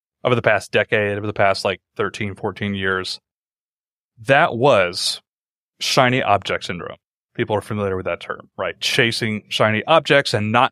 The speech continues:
giving projects enough time. I'm a very impatient person by nature. My wife would tell you this firsthand. And so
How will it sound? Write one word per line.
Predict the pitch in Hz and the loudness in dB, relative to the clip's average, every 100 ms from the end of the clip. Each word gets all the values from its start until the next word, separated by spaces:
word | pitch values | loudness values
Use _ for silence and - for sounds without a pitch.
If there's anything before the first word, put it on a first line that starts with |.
| - 113 | -2 -2
giving | 127 120 113 | 0 2 -2
projects | - 113 107 107 - | 2 2 2 -2 -2
enough | 104 98 - | -4 -4 -6
time. | - 107 95 107 175 - _ _ _ _ _ _ - | -2 2 4 2 -2 -8 _ _ _ _ _ _ -2
I'm | 123 | 0
a | |
very | 107 127 123 | 4 2 2
impatient | 147 117 - 117 - 107 | 0 -2 -4 -4 -2 -4
person | - 110 - 101 | -2 -4 -4 -4
by | 95 | -4
nature. | 92 95 104 101 - _ | -4 -6 -4 -4 -6 _
My | 101 92 | -2 0
wife | 90 - | 0 -2
would | 92 | -6
tell | 95 92 | -4 -4
you | |
this | 92 92 | -6 -8
firsthand. | - 90 - 95 87 - _ _ _ _ _ _ _ | -8 -10 -8 -8 -8 -12 _ _ _ _ _ _ _
And | 127 120 | 0 0
so | - 135 123 117 | 2 4 4 4